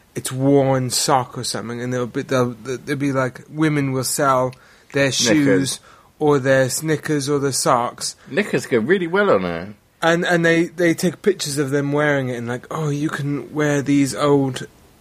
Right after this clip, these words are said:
Speaker 1: um, Adidas chain trainers, uh, 'cause I've got my foot in it. And I'm thinking, fuck, the last thing I wanna know is that some other smelly cunt's foot's been in that, that
Speaker 2: And it's
Speaker 1: shoe,
Speaker 2: too
Speaker 1: you know?
Speaker 2: fucking small for my foot anyway, so why
Speaker 1: And
Speaker 2: would I
Speaker 1: they've
Speaker 2: bother?
Speaker 1: probably got athlete's foot.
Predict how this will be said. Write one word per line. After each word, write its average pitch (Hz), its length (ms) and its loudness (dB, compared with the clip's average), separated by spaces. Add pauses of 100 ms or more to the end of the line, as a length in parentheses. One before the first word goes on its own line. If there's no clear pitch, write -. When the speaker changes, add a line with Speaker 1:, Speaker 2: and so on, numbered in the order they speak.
(220)
Speaker 1:
um, 139 300 0
Adidas 143 840 0
chain 147 680 0 (380)
trainers, 135 680 0 (120)
uh, 165 840 4
'cause 165 200 -2
I've 170 200 2
got 147 160 -2
my 160 140 -2
foot 180 300 0
in 147 80 0
it. 120 160 -2
And 175 140 -2
I'm 208 180 4
thinking, 190 340 0
fuck, 143 260 0
the 139 60 -4
last 196 240 2
thing 185 100 0
I 175 100 6
wanna 139 240 0
know 131 260 -2
is 127 140 -4
that 123 180 -4
some 156 260 0
other 151 160 2
smelly 143 360 -4
cunt's 131 340 -6
foot's 127 340 -4
been 127 220 -2
in 127 160 -2
that, 117 260 -4
that 123 180 -6
Speaker 2:
And 117 220 2
it's 117 180 -2
Speaker 1:
shoe, 151 80 -2
Speaker 2:
too 127 120 0
Speaker 1:
you 139 60 0
know? 135 60 -4
Speaker 2:
fucking 139 340 -2
small 139 280 0
for 110 120 -8
my 127 120 0
foot - 280 -4
anyway, 104 460 -2
so 123 160 -10
why 151 160 0
Speaker 1:
And 160 80 0
Speaker 2:
would 165 60 2
I 165 40 4
Speaker 1:
they've 165 120 2
Speaker 2:
bother? 98 160 -2
Speaker 1:
probably 190 280 2
got 160 200 2
athlete's 156 380 -8
foot. 139 320 -4